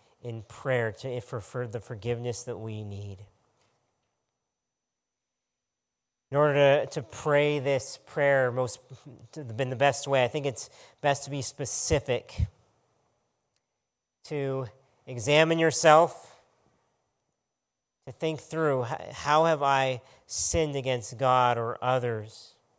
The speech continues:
So that you can confess and repent most specifically and strategically. And we need to know where we've fallen so we can address it and we can be forgiven. I think it's wise to use Scripture to help identify where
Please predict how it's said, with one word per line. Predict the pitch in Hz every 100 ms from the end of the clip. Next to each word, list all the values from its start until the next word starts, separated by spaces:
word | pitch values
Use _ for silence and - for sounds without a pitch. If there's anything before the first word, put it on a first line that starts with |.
| _ _ _ _ _ _ _ _ _ _ _
So | -
that | 156
you | 160
can | 175 147 - - _
confess | 131 - 170 180 175 - - - _ 123
and | 123
repent | 120 - 175 180 175 - _ _
most | 135 156 156
specifically | - 160 - 151 123 147 139
and | 131
strategically. | - 127 - 131 113 - 113 117 _ _ _ _ _ _ _ _
And | 127
we | 143
need | 151 147
to | 165
know | 170 131
where | 131 143
we've | 147
fallen | 110 156 139 123 107 104 - - _
so | -
we | 127
can | 123
address | 123 107 117 113 117
it |
and | 113
we | 117 117
can | 117
be | 113
forgiven. | - 113 127 110 - - -
I |
think | 151
it's | 139
wise | 135 135 151 143
to | -
use | 143 143 127 - -
Scripture | - - - 170 165 196 185
to | 139
help | 143 139
identify | 139 120 135 151 - 165
where | 151 127 135 151 160